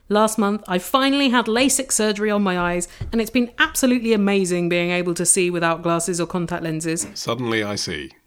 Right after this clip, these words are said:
Speaker 1: This is where I want to be, Minnesota.
Speaker 2: Yeah. Yeah. <laughs>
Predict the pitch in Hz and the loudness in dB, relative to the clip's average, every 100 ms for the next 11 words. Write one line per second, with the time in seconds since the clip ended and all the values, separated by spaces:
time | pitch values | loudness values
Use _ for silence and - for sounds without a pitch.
0 | _ - 214 226 226 226 220 214 214 214 | _ 0 2 4 4 4 4 2 0 0
1 | 226 190 156 - 190 185 180 208 185 175 | 2 2 -2 -6 -2 0 0 0 -2 -6
2 | - - - 107 104 - - 143 214 - | -10 -20 -14 -10 -8 -10 -8 -6 -6 -4
3 | 214 147 - - 220 - - - - | 0 0 0 -2 -2 -2 -2 -2 -2